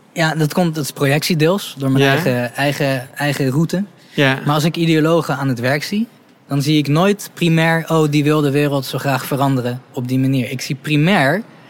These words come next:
Speaker 1: een innerlijk psychologisch conflict of gebrek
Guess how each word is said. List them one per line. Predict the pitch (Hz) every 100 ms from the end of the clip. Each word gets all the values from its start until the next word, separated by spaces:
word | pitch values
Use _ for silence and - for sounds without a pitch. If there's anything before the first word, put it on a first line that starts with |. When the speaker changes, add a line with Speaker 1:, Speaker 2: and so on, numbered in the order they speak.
| - - _ _ _ _ _
Speaker 1:
een | 147 151 151
innerlijk | - 220 175 143 139
psychologisch | - 139 139 139 131 127 - -
conflict | 135 - 147 156 -
of | 127
gebrek | - - 120 131 214